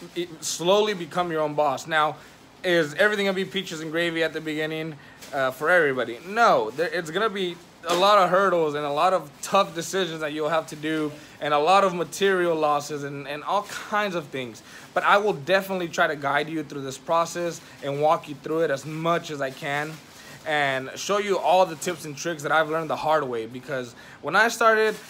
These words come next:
YouTube was still pretty much in its infancy and I didn't have much of any help when, <laughs> when I started this up.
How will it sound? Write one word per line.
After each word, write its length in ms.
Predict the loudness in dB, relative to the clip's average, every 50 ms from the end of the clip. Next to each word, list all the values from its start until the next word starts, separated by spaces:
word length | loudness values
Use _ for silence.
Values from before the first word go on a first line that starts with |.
| -14 -10
YouTube 300 | -8 -8 -6 -4 -4 -4
was 160 | -6 -6 -8
still 360 | -8 -6 2 4 6 6 4
pretty 280 | 2 -2 -4 -2 -2 -2
much 280 | 0 0 0 -2 -2 -6
in 60 | -10
its 140 | -10 -8 -6
infancy 680 | -6 -6 -6 -6 -8 -8 -8 -6 -6 -4 -4 -4 -6 -8 -16 -18 -12 -6
and 240 | -2 -2 0 2
I 80 | 2 2
didn't 200 | 2 2 2 2
have 240 | 2 2 2 0 0
much 460 | -4 -10 -6 0 2 2 2 2 0
of 140 | -6 -4 -2
any 200 | -2 -4 -2 -4
help 340 | 0 0 0 0 0 -2 -8 -12 -10
when, 320 | -8 -6 -6 -6 -6 -8 -10 -10 -10 -12 -14
<laughs> 200 | -14 -14 -8 -4
when 120 | -2 0
I 80 | 0 0
started 300 | -2 0 0 0 0 0
this 160 | -4 -4 -2
up. 240 | -2 -2 -4 -6